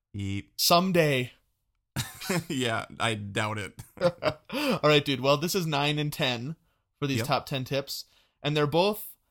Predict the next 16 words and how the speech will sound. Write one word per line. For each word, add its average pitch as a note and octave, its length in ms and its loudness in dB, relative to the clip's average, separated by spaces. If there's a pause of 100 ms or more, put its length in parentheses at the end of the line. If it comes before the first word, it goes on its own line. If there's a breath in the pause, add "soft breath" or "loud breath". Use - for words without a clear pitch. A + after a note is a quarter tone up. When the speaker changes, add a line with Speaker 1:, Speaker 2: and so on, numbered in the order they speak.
Speaker 2:
I C#3+ 80 -4
think F3+ 180 -4
they're D#3+ 120 -2
gonna C#3+ 160 -2
be B2+ 160 0
up B2 160 0
your A#2 160 -2
alley. - 380 -2 (640)
Speaker 1:
Okay. A#2 340 -2
Speaker 2:
'Cause C#3+ 180 0
they're C#3+ 120 4
both C#3+ 340 0 (220)
about B2 400 0
mental B2 420 -4
stuff. - 540 -8 (640)
Speaker 1:
Ooh, G2 400 -4